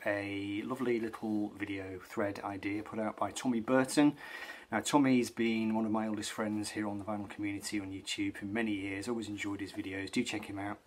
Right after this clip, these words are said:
if you haven't done already. Very nice guy, very creative,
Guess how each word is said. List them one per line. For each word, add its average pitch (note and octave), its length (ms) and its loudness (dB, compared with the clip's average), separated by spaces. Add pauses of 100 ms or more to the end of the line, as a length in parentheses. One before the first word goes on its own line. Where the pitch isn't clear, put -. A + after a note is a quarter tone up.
(160)
if G#2 80 -18
you G#2 60 -6
haven't G2+ 180 -4
done G#2 60 -4
already. G2+ 460 -4 (800)
Very B2 160 4
nice A2 240 2
guy, G#2 440 2
very A2 140 -2
creative, G#2 800 -4